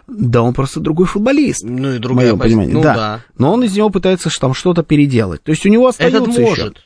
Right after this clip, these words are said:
Speaker 2: Слушай, это, этот может.
Speaker 1: Да, да, да, этот может, но у него еще есть вопросы, которые нужно наладить. Если они их наладят, если у него получится, если сейчас команда еще не, там, вся не развалится, и Винисиус не ус-, не нас-, не начнет токсичить,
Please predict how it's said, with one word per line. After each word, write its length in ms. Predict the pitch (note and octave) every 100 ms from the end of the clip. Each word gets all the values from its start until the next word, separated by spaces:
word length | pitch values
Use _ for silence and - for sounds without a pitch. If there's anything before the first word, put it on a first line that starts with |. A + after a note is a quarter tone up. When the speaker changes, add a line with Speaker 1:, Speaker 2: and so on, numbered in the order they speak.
| _
Speaker 2:
Слушай, 300 | D3+ - A#2+
это, 240 | D#3+ A#2+ -
этот 280 | D#3 D#3 A#2+
может. 100 | C3+
Speaker 1:
Да, 280 | D#3+ D3 G#2
да, 220 | A#2+ B2+
да, 300 | C3 C#3+ G#2 G#2+
этот 200 | C#3 F3
может, 320 | B3+ G#3 -
но 100 | C#3+
у 60 | D#3
него 180 | F#3 B3+
еще 200 | - E3+
есть 240 | F#3+ -
вопросы, 440 | C#3+ - A#2+ -
которые 340 | - A#2 E3+ D#3
нужно 220 | D3+ C3+
наладить. 380 | B2+ A#2 - -
Если 220 | F3+ F3+
они 180 | F3+ F#3+
их 100 | F3+
наладят, 440 | F#3 A3+ D4+ D#3 -
если 200 | - D#3
у 40 |
него 140 | E3
получится, 560 | D#3 G3 D#4 - - - - - -
если 260 | D#3+ F3 D3+
сейчас 200 | D3+ -
команда 360 | D3+ D#3 C3+
еще 220 | C3 -
не, 560 | B2+ C3 C3+ C3 B2+ B2
там, 240 | B2 A#2+
вся 220 | A#2 - A#2
не 140 | B2
развалится, 580 | C3 D3 B3 B3+ C#3+ A#2
и 40 |
Винисиус 520 | A#2 C3 C3+ - A2 -
не 80 |
ус-, 120 | A#2+ C3+
не 120 | C3
нас-, 200 | C3+ C3+
не 220 | C#3 C#3 C#3+
начнет 340 | D3 - D#3
токсичить, 460 | C3 - C#4 -